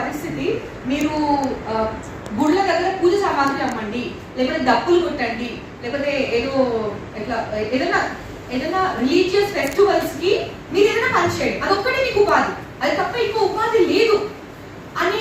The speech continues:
ఒక, ఒక పరిస్థితిని క్రియేట్ చేస్తున్నారు. రియల్ గా వాళ్ళకు ఎంప్లాయ్‌మెంట్ గురించి అడగాలి అనే, అనే ఆలోచన కూడా ప్రజల్లోకి అసలు రావట్లేదు. అట్లాంటి సిచ్యువేషన్ లో ఉంచుతున్నారు వాళ్ళు.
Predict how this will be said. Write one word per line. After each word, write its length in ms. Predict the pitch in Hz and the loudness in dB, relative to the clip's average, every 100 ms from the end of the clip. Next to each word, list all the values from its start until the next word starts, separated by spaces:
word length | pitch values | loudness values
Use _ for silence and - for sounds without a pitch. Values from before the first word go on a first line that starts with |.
| 427 | -2
ఒక, 560 | 392 392 392 349 294 370 | 0 0 0 -2 0 2
ఒక 120 | 349 | 2
పరిస్థితిని 500 | 302 403 494 494 - | 2 2 0 -2 2
క్రియేట్ 320 | 403 403 403 | 6 6 4
చేస్తున్నారు. 380 | 415 349 262 294 | 2 2 0 2
రియల్ 260 | 370 480 466 | 2 2 2
గా 100 | 453 | 2
వాళ్ళకు 320 | 392 403 427 | 2 0 0
ఎంప్లాయ్‌మెంట్ 840 | 262 269 349 440 453 453 415 440 | 0 -2 0 2 2 0 -2 -2
గురించి 440 | 415 427 403 403 - | -2 -4 -4 -4 -2
అడగాలి 680 | 233 269 349 403 403 403 427 | -2 0 2 4 4 2 0
అనే, 340 | 415 440 415 - - - | -2 -6 -8 -12 -14 -8
అనే 380 | 247 320 392 349 233 | -4 -2 -4 -4 -2
ఆలోచన 520 | 247 427 494 480 453 | 2 2 2 0 -2
కూడా 120 | 453 | -2
ప్రజల్లోకి 580 | - 392 330 403 466 466 | -2 -2 0 0 0 -2
అసలు 360 | 403 453 - 269 | -4 -2 0 2
రావట్లేదు. 720 | 247 381 480 494 392 269 - | 0 0 -2 -2 -2 -2 -4
అట్లాంటి 440 | - 403 440 403 | -4 -4 -2 0
సిచ్యువేషన్ 460 | 381 - 453 453 453 | -2 0 0 0 0
లో 120 | 453 | -2
ఉంచుతున్నారు 340 | 370 403 381 | -2 -2 -2
వాళ్ళు. 460 | 339 320 302 - - | 0 0 -2 -6 -12